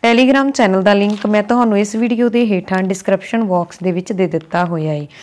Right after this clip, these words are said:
ਤਾਂ ਜ਼ਿਆਦਾ ਟਾਈਮ ਵੇਸਟ ਨਾ ਕਰਦੇ ਹੋਏ ਅਸੀਂ ਅੱਜ ਦੀ ਇਹ ਵੀਡੀਓ ਸਟਾਰਟ ਕਰਦੇ ਹਾਂ।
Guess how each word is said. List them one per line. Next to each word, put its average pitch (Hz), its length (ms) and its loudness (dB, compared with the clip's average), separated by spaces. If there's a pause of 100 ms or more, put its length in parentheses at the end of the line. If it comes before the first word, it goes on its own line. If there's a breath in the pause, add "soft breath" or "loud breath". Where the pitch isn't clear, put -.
(240 loud breath)
ਤਾਂ 214 100 4
ਜ਼ਿਆਦਾ 202 340 4
ਟਾਈਮ 269 300 2
ਵੇਸਟ 233 320 0
ਨਾ 220 200 0
ਕਰਦੇ 208 340 -2
ਹੋਏ 202 340 0
ਅਸੀਂ 202 300 -2
ਅੱਜ 170 120 -4
ਦੀ 175 100 -4
ਇਹ 226 180 2
ਵੀਡੀਓ 190 380 -2
ਸਟਾਰਟ 185 360 -4
ਕਰਦੇ 190 420 -2
ਹਾਂ। 277 80 -4